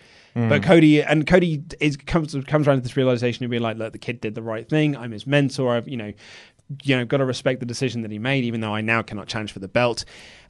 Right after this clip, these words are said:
Speaker 2: And then M J F kicks him square in the dick,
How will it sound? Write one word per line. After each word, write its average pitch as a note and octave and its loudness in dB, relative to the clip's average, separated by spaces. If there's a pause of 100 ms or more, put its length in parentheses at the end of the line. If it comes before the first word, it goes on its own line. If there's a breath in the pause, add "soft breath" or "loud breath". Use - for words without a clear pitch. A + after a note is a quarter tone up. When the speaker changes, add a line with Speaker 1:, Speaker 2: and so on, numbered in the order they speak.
Speaker 2:
And G3 8 (220)
then G#3 8 (400 soft breath)
M C4 6
J G3+ 8
F F#3 6
kicks - 2
him C#3+ 4
square A#3+ 6
in E4 2
the D#4+ 4
dick, - -4